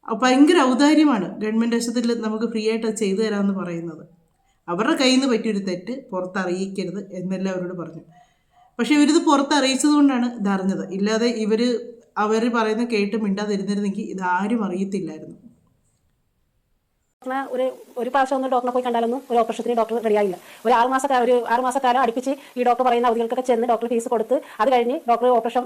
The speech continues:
Speaker 2: ഇന്ന ഡേറ്റിന് ചെയ്യാമെന്ന് ഡോക്ടർ പറയും. ആ ഡോക്ടറിന് ആ ഓപ്പറേഷന്റെ തലേന്ന് ഡോക്ടർ വീട്ടിൽ പോയി കണ്ട് ഡോക്ടർ പൈസ കൊടുത്തതിന് ശേഷമേ ഡോക്ടർ ഓപ്പറേഷൻ ചെയ്യാറുള്ളൂ. ഡോക്ടർ ചെയ്തിട്ട് ഡോക്ടർ ഓർമ്മയില്ലെന്നാണ് ഡോക്ടർ പറയുന്നത്. പക്ഷേ ഞങ്ങൾക്ക് ഓർമ്മയുണ്ട്, ഞങ്ങൾ റിട്ടയർഡ് ആയിട്ടില്ല, ഞങ്ങൾ ഞങ്ങളുടേതാണ് ജോലി, ഞങ്ങൾക്ക് നല്ല ഓർമ്മയുണ്ട് അത് ചെയ്തത്, കൊടുത്തതും ഡോക്ടർ, ഡോക്ടർ മറന്നു. പക്ഷേ ഞങ്ങൾക്ക് മറക്കാൻ പറ്റില്ല.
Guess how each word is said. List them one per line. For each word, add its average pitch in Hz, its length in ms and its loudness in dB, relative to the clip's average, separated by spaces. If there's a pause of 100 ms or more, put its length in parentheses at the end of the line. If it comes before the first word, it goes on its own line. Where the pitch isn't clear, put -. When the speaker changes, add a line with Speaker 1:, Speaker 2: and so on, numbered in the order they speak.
Speaker 2:
ഇന്ന 233 160 0
ഡേറ്റിന് 226 240 -2
ചെയ്യാമെന്ന് 226 400 0
ഡോക്ടർ 220 200 -2
പറയും. 175 160 -4 (320)
ആ 220 120 4
ഡോക്ടറിന് 247 300 2
ആ 262 40 4 (140)
ഓപ്പറേഷന്റെ 277 460 0
തലേന്ന് 247 260 2
ഡോക്ടർ 233 180 -2
വീട്ടിൽ 226 180 -2
പോയി 233 140 -2
കണ്ട് 220 180 0
ഡോക്ടർ 220 200 -2
പൈസ 214 200 -2
കൊടുത്തതിന് 240 300 -2
ശേഷമേ 233 240 -2
ഡോക്ടർ 208 160 -4
ഓപ്പറേഷൻ 202 200 -6
ചെയ്യാറുള്ളൂ. 180 260 -4 (1160)
ഡോക്ടർ 220 200 0
ചെയ്തിട്ട് 254 280 2
ഡോക്ടർ 220 200 2
ഓർമ്മയില്ലെന്നാണ് 262 380 2
ഡോക്ടർ 233 160 2
പറയുന്നത്. 208 200 0
പക്ഷേ 233 100 0
ഞങ്ങൾക്ക് 247 240 2
ഓർമ്മയുണ്ട്, 247 400 -2
ഞങ്ങൾ 226 160 0
റിട്ടയർഡ് 247 200 2
ആയിട്ടില്ല, 226 260 0
ഞങ്ങൾ 220 120 2 (100)
ഞങ്ങളുടേതാണ് 240 420 2
ജോലി, 208 160 -4 (280)
ഞങ്ങൾക്ക് 233 240 0
നല്ല 240 140 0
ഓർമ്മയുണ്ട് 220 240 0
അത് 214 100 -4
ചെയ്തത്, 208 200 -2 (720)
കൊടുത്തതും 240 340 2
ഡോക്ടർ, 233 200 0
ഡോക്ടർ 214 200 0
മറന്നു. 302 180 4
പക്ഷേ 269 140 0
ഞങ്ങൾക്ക് 302 160 2
മറക്കാൻ 302 220 2
പറ്റില്ല. 233 260 0